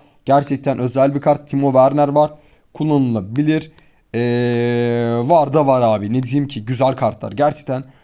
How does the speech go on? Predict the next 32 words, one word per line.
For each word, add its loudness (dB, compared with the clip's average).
çok -6
özel, 0
çok -8
güzel 0
kartlar -2
olduğunu 2
ifade 0
edeyim. -4
Acaba -2
buradan -2
ilerlemenin 2
bir -4
mantığı 0
var 4
mı 0
arkadaşlar? -4
Bilmiyorum 0
ya. -6
Bir -4
deneyeyim 2
abi. 2
Bir -8
deneyeyim 0
buradan. -4
Hani -4
buradan 0
ilerlemek 2
ne -2
kadar 0
sağlıklı, -2
bir -2
onun, -4